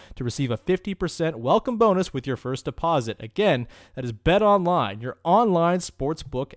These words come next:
experts. Today's show is also brought to you by ten ten. Now, you may have read about this in the New York Times or Forbes, and we're excited to tell you about it. Ten ten is an exclusive collection of ten one of, one-of-a-kind engagement rings designed by ten of the most distinctive designers working today. Using diamonds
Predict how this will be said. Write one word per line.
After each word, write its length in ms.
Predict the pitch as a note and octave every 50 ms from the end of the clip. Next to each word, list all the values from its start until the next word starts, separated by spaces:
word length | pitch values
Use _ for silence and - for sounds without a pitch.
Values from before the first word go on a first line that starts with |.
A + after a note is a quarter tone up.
| _ -
experts. 600 | A2 A2+ - - - - - - - - - - C#3+ - _ _ _ _ _ _ _ _ _ _ _ _ _ -
Today's 220 | D#3+ F#3+ B3 A#3
show 120 | - B3+
is 120 | A#3 G3 A3
also 180 | A3+ G3+ G3+
brought 240 | F3 F3 F#3 F#3 F3+
to 80 | - F#3+
you 80 | G3
by 160 | F#3 F#3+ E3+ D3
ten 380 | - - D3+ D#3 F3+ F3 D#3
ten. 320 | A#2+ C#3+ D#3+ F3 D#3 A2+ G#2+
Now, 180 | C3+ E3+ F#3+
you 160 | F#3+ G3 G3+
may 140 | G3+ B3+ D#4+
have 160 | D#4 B3+ G3+
read 160 | A3 A#3 A3+ A3
about 320 | F#3+ E3+ D#3 D#3+ D#3+ -
this 200 | D3 D#3+ - -
in 60 | D#3
the 60 | C3+
New 80 | B2 B2+
York 200 | C3+ C#3+ D#3+ -
Times 360 | - C3+ A#2+ A#2 B2 C3 E3
or 20 | D#3
Forbes, 420 | - - A2 G2+ G2 G#2+ A#2 C#3+
and 80 | C#3+ C3
we're 120 | D3+ E3
excited 320 | D#3 - - C#3 B2+ C#3
to 60 | D#3+ D3+
tell 200 | - F3+ F#3 F#3+
you 80 | E3+
about 220 | C3 B2 A#2+ A#2+ B2+
it. 100 | B2 -
Ten 220 | - A3 A#3+ G#3
ten 180 | G3 G#3+ G3 F3+
is 140 | D3+ D3
an 80 | D3+ D#3+
exclusive 500 | D#3+ - - - F3+ A3 A3+ - B3 -
collection 500 | - F3+ E3+ E3 E3 - - E3+ D#3+ D#3 - - - - -
of 160 | A#2+ A#2 -
ten 360 | - - F3 F#3 D3+ A#2+ A2
one 180 | A2+ C3 D#3+ G3
of, 100 | G#3 - -
one-of-a-kind 640 | E3 D#3 E3+ A#3+ C#4 - - - F3 F3 E3+ D#3+
engagement 420 | C#3 B2+ B2 A#2+ B2 B2 C3+ C3 -
rings 240 | A#2+ A#2+ B2 A#2 -
designed 500 | - A#2 G#2+ A#2 B2+ C3+ C#3 C3+ C3 - - - - _
by 140 | B2+ A#2+ A#2
ten 180 | - D3 D3
of 80 | D#3 D3
the 60 | C#3
most 240 | C3+ C#3 C3+ - -
distinctive 520 | C#3 - - - D#3+ E3 E3+ - F3+ D#3+
designers 460 | D#3+ D#3 C3 C3 A#2+ B2 B2+ B2 A#2 A2
working 320 | A#2 A2+ - - A#2 A2
today. 320 | - A2+ G#2 G#2 G2+ E2+ -
Using 260 | - A2 - A2+ A2
diamonds 360 | - C3+ C3 C3+ C3+ B2+ -